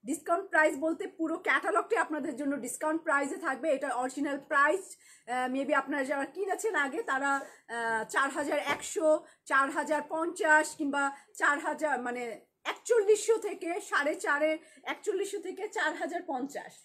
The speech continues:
চার হাজার পঞ্চাশের মধ্যে কিনেছেন। কিন্তু আজকে এটা আপনারা নিউ ক্যাটালগ,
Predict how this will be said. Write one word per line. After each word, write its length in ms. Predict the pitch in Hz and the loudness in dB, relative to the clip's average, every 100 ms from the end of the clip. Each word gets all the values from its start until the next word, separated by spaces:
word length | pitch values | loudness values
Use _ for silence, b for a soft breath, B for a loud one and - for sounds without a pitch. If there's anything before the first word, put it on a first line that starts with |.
| b - | b -2
চার 220 | - 302 | 2 2
হাজার 260 | 403 285 - | 2 0 0
পঞ্চাশের 480 | 320 349 427 - 392 | 0 -2 -2 -4 -6
মধ্যে 280 | 359 311 381 | -6 -6 -6
কিনেছেন। 480 | 339 294 285 392 | -4 -4 -6 -10
কিন্তু 300 | 349 349 339 | -4 -4 -4
আজকে 400 | 247 269 349 - | -4 -4 -6 -10
এটা 260 | 370 339 285 | -6 -4 -4
আপনারা 440 | 294 277 269 320 - B B | -6 -4 0 0 0 B B
নিউ 320 | 214 262 330 359 | -4 2 2 2
ক্যাটালগ, 520 | 269 262 302 302 | 0 2 2 2